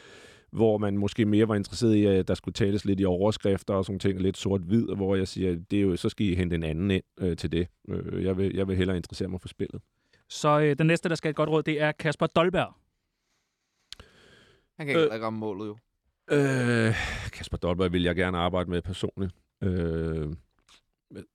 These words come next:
Speaker 1: tror, jeg kunne nå rigtig mange gode ting med ham. Men, øh, øh, en rigtig spændende fyr, og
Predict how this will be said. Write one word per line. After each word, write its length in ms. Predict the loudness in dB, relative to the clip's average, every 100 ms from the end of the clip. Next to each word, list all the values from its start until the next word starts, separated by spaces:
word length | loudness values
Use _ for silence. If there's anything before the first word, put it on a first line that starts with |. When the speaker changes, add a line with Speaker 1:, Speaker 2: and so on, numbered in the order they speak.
| -6
Speaker 1:
tror, 160 | -6
jeg 80 | -4
kunne 140 | -4 0
nå 340 | 0 0 -2
rigtig 240 | -2 -2 -2
mange 220 | -2 -2
gode 200 | -2 -2
ting 160 | -6 -6
med 140 | -4
ham. 140 | -4 -6 -4
Men, 200 | 0 2
øh, 340 | 2 2 0 -4 -10 -20 -20 -20 -20 -20 _ _ -18
øh, 80 | -16 -16 -16 -6
en 140 | 0
rigtig 200 | 2 0
spændende 300 | 2 2 4
fyr, 340 | 4 6 6 4
og 720 | 4 6 6 6 6 4